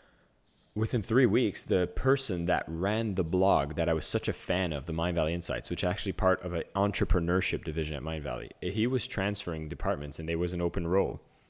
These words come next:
So on my, like, second week, I just stepped up to Vishen.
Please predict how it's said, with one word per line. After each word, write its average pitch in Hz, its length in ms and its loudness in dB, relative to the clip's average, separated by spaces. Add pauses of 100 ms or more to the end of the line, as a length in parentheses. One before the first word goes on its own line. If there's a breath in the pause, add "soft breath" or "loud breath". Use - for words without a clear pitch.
(280 soft breath)
So - 160 -2
on 104 60 4
my, 104 140 6
like, 101 220 4
second 104 540 0
week, 85 380 -2 (400 loud breath)
I 98 80 4
just 98 180 2
stepped - 220 -2
up 98 140 0
to 82 80 -6
Vishen. 80 480 -4